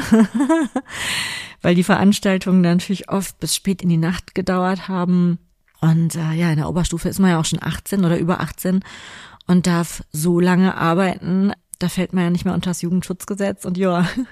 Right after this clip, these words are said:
<laughs> dementsprechend müde war ich dann oft im Unterricht. Aber so das Leben im Hotel, das Ambiente, die Veranstaltungen,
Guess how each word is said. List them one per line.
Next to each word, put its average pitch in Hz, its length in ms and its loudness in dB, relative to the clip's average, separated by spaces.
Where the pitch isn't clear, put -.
<laughs> - 420 -10
dementsprechend 190 640 2
müde 190 340 6
war 151 140 -2
ich 151 80 -8
dann 156 160 -4
oft - 240 -6
im 160 80 -4
Unterricht. 170 560 -4
Aber 196 480 -2
so 196 160 0
das 175 240 0
Leben 202 400 4
im 190 160 2
Hotel, 165 840 -4
das 175 200 -4
Ambiente, 165 1160 0
die 175 140 -4
Veranstaltungen, 160 1700 -2